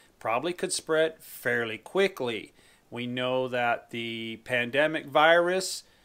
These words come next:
has gone through quite a few homeless camps in many cities, so you wonder about some of the other potential diseases that could be going through some of them homeless camps. As a matter of fact, a friend of mine just got back from Santa Monica about six, seven weeks ago.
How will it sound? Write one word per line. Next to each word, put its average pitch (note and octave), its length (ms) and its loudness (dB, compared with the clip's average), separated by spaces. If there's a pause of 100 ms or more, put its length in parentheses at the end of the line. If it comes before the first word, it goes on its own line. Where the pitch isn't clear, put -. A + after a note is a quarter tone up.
(160)
has C3 520 2
gone D3 360 0
through D3+ 160 -6
quite D3 300 2
a C#3 40 -2
few C#3+ 220 -4
homeless F3+ 400 -4
camps F#3+ 520 -4
in A#2 300 -12
many A#2 200 -6
cities, D#3+ 680 -2
so - 180 -8
you C3+ 80 -6
wonder F3 320 0
about E3+ 260 2
some D#3+ 240 0
of D#3 60 -8
the C#3+ 100 0
other C#3+ 280 2 (160)
potential C#3 520 -4
diseases B2 760 -6
that - 320 -8
could C3+ 340 -4
be B2 100 -10
going A#2 340 -8
through A2 180 -14
some A2+ 220 -10
of A2 40 -14
them G#2 160 -14
homeless A2+ 380 -10
camps. - 500 -14 (480)
As - 80 -18
a A#2+ 40 -10
matter D#3+ 220 4
of D#3 80 2
fact, D3 300 2
a A#2 40 -8
friend E3 320 -2
of D#3 80 -2
mine B2+ 380 0
just C#3+ 240 -4
got C#3+ 200 2
back C#3 220 2
from B2 120 -10
Santa B2+ 300 -4
Monica C#3 760 0
about A#2+ 380 -2
six, - 280 -6
seven B2+ 300 -2
weeks D3 320 -6
ago. A#2+ 400 -2